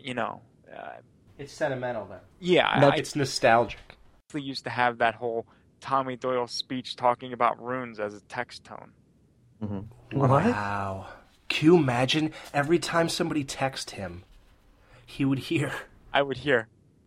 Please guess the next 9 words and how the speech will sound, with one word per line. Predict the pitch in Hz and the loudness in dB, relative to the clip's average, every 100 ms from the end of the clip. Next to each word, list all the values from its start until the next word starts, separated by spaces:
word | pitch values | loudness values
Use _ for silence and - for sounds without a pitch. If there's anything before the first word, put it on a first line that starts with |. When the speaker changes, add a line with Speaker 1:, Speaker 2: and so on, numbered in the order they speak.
| _ _ _ _ - | _ _ _ _ -4
Speaker 1:
"They're | 117 | -2
runes | 107 120 127 120 101 | -2 -4 -6 -8 -10
or | 104 98 _ _ - | -10 -10 _ _ -6
st-, | - 120 | -6 -4
or | 120 101 | -6 -8
pieces | - 123 - 110 | -8 -10 -10 -12
of | 107 104 | -12 0
woods | 107 104 104 - | 2 2 0 -14
or | 90 | -20